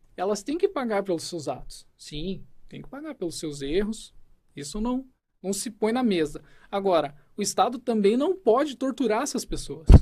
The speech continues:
O Estado não pode se vingar dessas pessoas, né? Que o Estado disponibilize ferramentas e meios para que essas pessoas cumpram o seu período lá dentro, né?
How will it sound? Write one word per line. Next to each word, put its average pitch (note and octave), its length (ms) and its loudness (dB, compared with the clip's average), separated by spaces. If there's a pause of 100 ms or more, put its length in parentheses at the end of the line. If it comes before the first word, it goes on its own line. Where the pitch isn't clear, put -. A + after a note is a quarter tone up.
(220)
O - 40 -18
Estado G#3+ 440 0
não B3+ 180 -2
pode A3+ 300 0
se - 180 -6
vingar A#3+ 440 -2
dessas F3 280 -8
pessoas, - 600 -10
né? D3 220 -10 (600)
Que D#4 80 0
o D#4+ 40 8
Estado B3 640 0
disponibilize A3 720 0
ferramentas G#3+ 960 -4
e A#3 100 -4
meios C4 480 -2
para G#3+ 220 -4
que - 80 -16
essas A3+ 180 -8
pessoas A3+ 460 -8
cumpram C4+ 500 0
o F3 60 -4
seu F#3 180 0
período E3 400 -2
lá D#3+ 140 -2
dentro, F#3 380 -8
né? A#3+ 200 -6